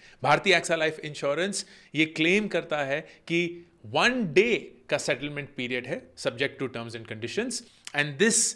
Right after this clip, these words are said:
is such a, such a important determinant कि आप इसको कैसे अप्रोच करेंगे when you're buying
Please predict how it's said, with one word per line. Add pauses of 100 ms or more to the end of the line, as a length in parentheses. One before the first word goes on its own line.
(220)
is
such (140)
a,
such (120)
a (300)
important
determinant (320)
कि
आप
इसको (400)
कैसे (260)
अप्रोच
करेंगे
when
you're
buying